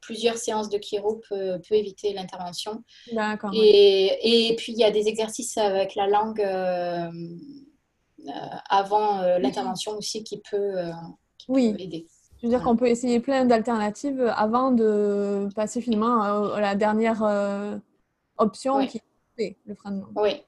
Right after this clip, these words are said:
Speaker 1: parce
Speaker 2: Ouais.
Speaker 1: qu'il y a des freins de langue qui sont vraiment bien costauds et, euh,
Speaker 2: Oui.
Speaker 1: il y aura pas tellement de choix. <laughs>
Speaker 2: Il faut savoir aussi qu'il y a des freins de langue qui sont très, euh, postérieurs et pas forcément visibles.
Speaker 1: C'est ça.
Speaker 2: Du coup,
Speaker 1: C'est
Speaker 2: c'est pour
Speaker 1: ça.
Speaker 2: ça que c'est intéressant de voir un spécialiste, euh,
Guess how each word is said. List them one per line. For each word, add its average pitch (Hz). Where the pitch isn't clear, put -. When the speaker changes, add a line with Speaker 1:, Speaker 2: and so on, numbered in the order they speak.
Speaker 1:
parce 208
Speaker 2:
Ouais. -
Speaker 1:
qu'il -
y 208
a 196
des 202
freins 214
de 214
langue 220
qui -
sont 208
vraiment 196
bien 185
costauds 202
et, 165
euh, 175
Speaker 2:
Oui. 220
Speaker 1:
il -
y 185
aura 180
pas 196
tellement 185
de 180
choix. -
<laughs> -
Speaker 2:
Il 220
faut 247
savoir 240
aussi 294
qu'il 247
y 220
a 202
des 208
freins 220
de 214
langue 247
qui 240
sont 214
très, 254
euh, 202
postérieurs 254
et 214
pas 214
forcément 208
visibles. 262
Speaker 1:
C'est -
ça. -
Speaker 2:
Du 208
coup, -
Speaker 1:
C'est 233
Speaker 2:
c'est 202
pour 214
Speaker 1:
ça. 277
Speaker 2:
ça 277
que 269
c'est 233
intéressant 220
de 202
voir 226
un 208
spécialiste, 220
euh, 196